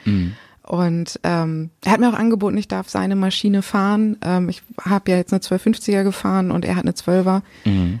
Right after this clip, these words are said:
Speaker 2: dass ich da nochmal den Unterschied, ähm, feststellen
Speaker 1: Mhm,
Speaker 2: kann,
Speaker 1: mhm.
Speaker 2: weil das steht in der Tat noch nicht fest, ob's dann eine zwölfer oder eine zwölf fünfziger wird.
Speaker 1: Ich kann, ich kann's ja auch
Speaker 2: Ähm,
Speaker 1: wirklich nicht
Speaker 2: das
Speaker 1: sagen,
Speaker 2: wird so ein
Speaker 1: Sabine.
Speaker 2: bisschen auf den Gebrauchtmarkt
Speaker 1: Genau, ich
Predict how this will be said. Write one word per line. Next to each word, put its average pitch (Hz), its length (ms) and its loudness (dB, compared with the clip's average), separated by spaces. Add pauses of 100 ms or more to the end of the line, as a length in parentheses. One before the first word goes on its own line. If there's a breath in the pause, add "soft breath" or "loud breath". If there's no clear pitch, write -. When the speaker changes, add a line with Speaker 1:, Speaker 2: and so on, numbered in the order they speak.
Speaker 2:
dass 170 180 -2
ich 185 120 -2
da - 180 0
nochmal 190 280 2
den 180 140 4
Unterschied, 196 800 0
ähm, 180 480 2 (220)
feststellen 185 500 4
Speaker 1:
Mhm, 196 60 -2
Speaker 2:
kann, 185 220 2
Speaker 1:
mhm. 185 80 -2
Speaker 2:
weil 170 440 -2
das 190 200 -4
steht 233 240 2
in - 120 2
der 208 120 4
Tat - 180 -4
noch 208 100 0
nicht 202 160 -2
fest, - 360 -4
ob's - 300 -6
dann 196 140 -2
eine 196 160 0
zwölfer 196 340 2
oder 180 100 2
eine 190 100 2
zwölf 190 240 -2
fünfziger 208 500 0
wird. 214 160 2 (560 loud breath)
Speaker 1:
Ich - 100 -4
kann, 214 240 2
ich - 100 0
kann's 180 200 4
ja 170 80 6
auch - 20 4
Speaker 2:
Ähm, 180 60 2
Speaker 1:
wirklich 175 140 4
nicht 170 100 2
Speaker 2:
das - 20 -10
Speaker 1:
sagen, 196 160 6
Speaker 2:
wird 120 80 2
so 185 60 2
ein 180 80 4
Speaker 1:
Sabine. 196 100 6
Speaker 2:
bisschen 190 180 2
auf 185 120 -2
den 190 120 2
Gebrauchtmarkt 165 680 0
Speaker 1:
Genau, - 140 -2
ich - 20 4